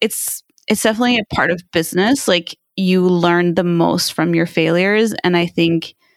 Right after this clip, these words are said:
you know, like, the first few times I attempted setting up a business, like, it, they didn't work out the way that I thought they would. And it, that's how you become a good business owner, a good entrepreneur, is from, like, you know,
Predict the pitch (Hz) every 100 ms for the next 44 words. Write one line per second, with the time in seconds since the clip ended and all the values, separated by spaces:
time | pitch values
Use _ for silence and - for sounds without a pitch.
0 | _ _ _ _ _ _ - 180 160 160
1 | - - 180 175 180 202 254 - - _
2 | _ - - 165 165 175 170 170 151 170
3 | - 156 170 165 156 - _ - - 165
4 | 160 165 175 151 160 170 - - 175 -
5 | - 180 180 - 165 165 165 - 180 165
6 | 165 156 165 147 151 214 208 220 240 269
7 | - - - - - _ - 180 175 -
8 | - 190 - 185 190 175 175 - 165 165
9 | - 156 156 175 - _ _ _ _ _
10 | _ _ - 151 175 175 170 165 156 156
11 | 156 165 156 160 - 156 156 156 151 165
12 | - 170 90 - - - _ _ _ _
13 | - 170 156 180